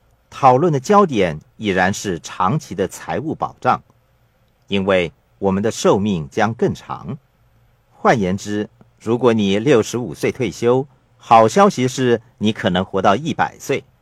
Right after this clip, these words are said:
坏消息是你可能没有足够的金钱赖以为生。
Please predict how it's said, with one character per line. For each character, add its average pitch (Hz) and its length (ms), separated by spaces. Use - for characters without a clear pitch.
坏 101 200
消 98 160
息 87 160
是 90 320
你 104 120
可 104 160
能 90 140
没 92 160
有 85 200
足 87 260
够 110 120
的 90 120
金 156 240
钱 85 340
赖 117 180
以 67 200
为 65 180
生。 76 300